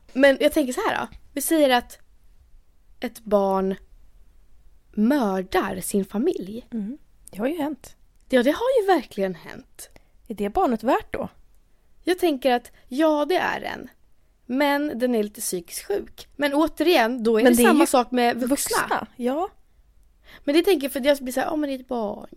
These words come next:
Speaker 1: Det är klart att den är lika mycket värd som den andra. Den är bara lite, den är bara störd.
Speaker 2: Ja. Alltså de här frågorna, det vi pratar om nu, det är ju egentligen det som, som är, alltså domstolen. Eller förstår du vad jag menar?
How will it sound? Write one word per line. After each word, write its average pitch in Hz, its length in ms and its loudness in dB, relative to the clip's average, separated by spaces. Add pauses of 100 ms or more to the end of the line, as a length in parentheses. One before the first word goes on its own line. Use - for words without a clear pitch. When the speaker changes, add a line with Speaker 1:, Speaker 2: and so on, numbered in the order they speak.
(960)
Speaker 1:
Det - 80 -4
är 294 40 -2
klart 302 120 2
att 254 60 -6
den 247 140 4
är 233 60 0
lika 220 260 -2
mycket 214 360 -4
värd 208 160 0
som 208 140 -4
den 208 120 -2
andra. 202 160 -2
Den 226 180 -4
är 254 60 -4
bara 233 120 0
lite, 220 280 -4 (100)
den 240 220 -4
är 254 40 -2
bara 233 100 -6
störd. - 640 -6 (100)
Speaker 2:
Ja. 233 300 -6 (460)
Alltså 226 220 -4
de 214 180 -2
här 226 100 2
frågorna, 294 460 0
det 240 200 2
vi 240 100 2
pratar 240 300 0
om 294 100 0
nu, 269 180 0 (320)
det 247 80 -2
är 277 40 4
ju 320 120 6
egentligen 240 460 0
det 190 220 0
som, 190 260 -2 (1120)
som 202 320 -2
är, 190 360 -2 (880)
alltså 190 400 0
domstolen. - 960 -4
Eller 233 180 2
förstår 226 200 -4
du - 20 2
vad - 40 2
jag 214 60 0 (140)
menar? 226 120 -2